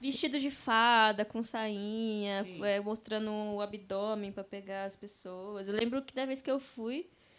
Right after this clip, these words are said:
Speaker 1: ficou uma amiga minha, e ela tinha um peito um pouco maior. Mano, os cara passavam a mão nela, tipo, eu tinha que ficar agarrada com ela, falando que eu era casal com ela, pra, tipo, ninguém ficar mexendo com ela, assim, tipo, coisas, sabe,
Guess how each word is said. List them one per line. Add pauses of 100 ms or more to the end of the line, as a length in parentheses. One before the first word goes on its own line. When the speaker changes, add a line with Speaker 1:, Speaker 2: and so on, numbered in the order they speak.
(200)
Speaker 1:
ficou
uma
amiga
minha, (260)
e
ela
tinha (580)
um
peito
um
pouco
maior. (600)
Mano,
os
cara
passavam
a
mão
nela,
tipo,
eu
tinha
que
ficar
agarrada
com
ela,
falando
que
eu
era
casal
com
ela,
pra,
tipo,
ninguém
ficar
mexendo
com
ela,
assim,
tipo,
coisas,
sabe,